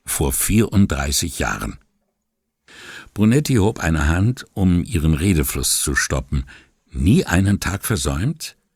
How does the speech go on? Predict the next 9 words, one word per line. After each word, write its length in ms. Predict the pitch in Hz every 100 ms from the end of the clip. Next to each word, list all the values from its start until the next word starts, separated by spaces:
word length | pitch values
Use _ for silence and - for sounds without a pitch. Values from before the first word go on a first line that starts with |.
| _ _ -
Abgesehen 560 | 110 - 87 101 113
von 160 | 95 90
dem 220 | 87 78
Tag, 320 | - 92 113
als 160 | - -
sein 200 | 87 80
Vater 340 | - 78 -
begraben 500 | 113 101 104 117 120
wurde? 360 | 117 117 120